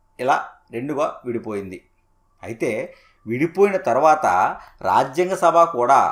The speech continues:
భారత్కు వేరేగా, పాకిస్తాన్ రాజ్యాంగ సభ వేరేగా విడిపోవడం జరిగింది. అంటే పాక్ రాజ్యాంగ సభ విడిపోయింది, భారత రాజ్యాంగ సభ కూడా విడిపోయింది. ఈ రెండు కలిసి ఉన్నప్పుడు నలభై ఆరు డిసెంబర్లో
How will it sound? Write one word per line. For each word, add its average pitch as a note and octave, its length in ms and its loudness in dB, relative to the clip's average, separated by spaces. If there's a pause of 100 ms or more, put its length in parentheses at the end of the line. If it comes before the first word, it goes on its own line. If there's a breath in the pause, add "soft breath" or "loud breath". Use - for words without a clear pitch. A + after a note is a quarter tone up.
(400)
భారత్కు C3+ 580 0
వేరేగా, C3 440 -2 (580)
పాకిస్తాన్ D#3 540 0
రాజ్యాంగ D#3 300 0
సభ D3 180 -4
వేరేగా B2 420 -4 (260)
విడిపోవడం B2 440 -2 (240)
జరిగింది. G#2 440 -8 (680)
అంటే F#2+ 160 -12 (100)
పాక్ A2+ 300 -2
రాజ్యాంగ C3+ 320 -4
సభ C#3+ 160 -4
విడిపోయింది, D3 560 -8
భారత C3+ 320 0
రాజ్యాంగ C3+ 340 -2
సభ B2+ 200 -4
కూడా B2+ 280 -2 (500 loud breath)
విడిపోయింది. A2+ 460 -6
ఈ F#2+ 180 -14
రెండు G#2 240 -6
కలిసి E3 360 -6
ఉన్నప్పుడు E3 500 -4
నలభై A#2+ 360 -2
ఆరు D#3+ 120 0
డిసెంబర్లో C#3+ 880 -2